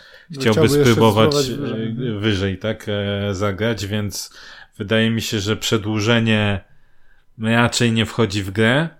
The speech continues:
Speaker 2: Czy sprzedawać w zimę? Pytanie, czy w ogóle będzie chętny, tak? I z drugiej strony, jeśli my mamy podobno wciąż walczyć o najwyższe cele,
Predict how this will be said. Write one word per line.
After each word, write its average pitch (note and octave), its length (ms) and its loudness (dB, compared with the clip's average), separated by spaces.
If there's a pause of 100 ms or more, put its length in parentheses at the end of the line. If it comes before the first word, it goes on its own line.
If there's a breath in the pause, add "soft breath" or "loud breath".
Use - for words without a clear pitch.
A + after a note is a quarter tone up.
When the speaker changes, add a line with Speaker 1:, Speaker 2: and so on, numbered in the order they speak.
(240)
Speaker 2:
Czy B2 480 2
sprzedawać A#2+ 680 2
w G2 40 -8
zimę? A#2 420 0 (280)
Pytanie, A#2 400 0
czy - 160 -6
w A#2 60 -4
ogóle B2+ 280 0
będzie D3 280 0
chętny, G2+ 680 0
tak? - 260 -8 (840)
I A2+ 520 -2
z G2 140 -4
drugiej A#2+ 300 2
strony, A#2 580 0
jeśli A#2 360 -2
my B2 160 2
mamy A2 460 0 (720)
podobno G#2 600 0 (880)
wciąż A#2+ 380 0
walczyć G#2+ 440 -2
o A#2 160 -6
najwyższe A2 540 -2
cele, A2 380 0